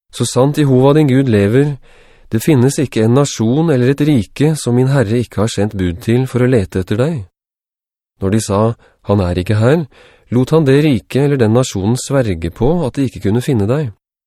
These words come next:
Og nå sier du: «Gå og si til din herre: 'Her er Elia.'»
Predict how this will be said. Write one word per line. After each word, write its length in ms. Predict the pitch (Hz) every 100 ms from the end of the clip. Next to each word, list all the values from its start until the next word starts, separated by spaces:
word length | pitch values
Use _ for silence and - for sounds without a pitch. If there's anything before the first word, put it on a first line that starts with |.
| _ _ _ _ _ _ -
Og 160 | 95
nå 100 | 95 110
sier 240 | 117 98
du: 240 | 104 123 123 - - _ _ -
«Gå 160 | 95 101
og 80 | 120
si 160 | 98 90
til 160 | 101 113
din 160 | 127
herre: 400 | 127 92 110 127 _ _ _
'Her 300 | - 98 98
er 100 | 101
Elia.'» 400 | 117 110 160 139